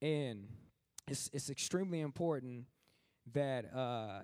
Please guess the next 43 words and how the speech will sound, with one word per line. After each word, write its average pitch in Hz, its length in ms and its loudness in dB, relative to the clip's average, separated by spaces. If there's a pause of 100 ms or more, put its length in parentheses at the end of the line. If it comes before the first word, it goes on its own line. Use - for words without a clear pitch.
if 131 240 -4
we 147 520 4 (140)
continue 160 440 0
to 135 100 0
fear, 123 800 0 (400)
'cause 127 140 -4
one 165 160 2
of 175 60 0
the 160 80 4
biggest 151 360 0
fears 156 240 2
that 131 140 4
we 131 140 -2
have 135 400 0
is 123 120 -4
that 120 340 -6
God 127 500 -2 (440)
won't 135 320 2
do 143 160 2
what 123 140 0
he 117 80 -4
said 123 280 -2
he 110 100 -6
can 110 140 -8
do. 98 220 -6 (100)
Amen? 127 360 -4 (720)
About 139 260 0
his 139 160 -2
promises, 131 680 -4
about 127 260 -2
his 127 200 -2
love, 127 400 0
about 139 360 0
those 131 480 -2 (340)
things 175 220 2
that 151 120 4
he 151 100 2
whispered 143 460 0
to 160 160 0
us 139 140 -2
in 139 60 -4
the 127 80 -6
cave, 123 640 -4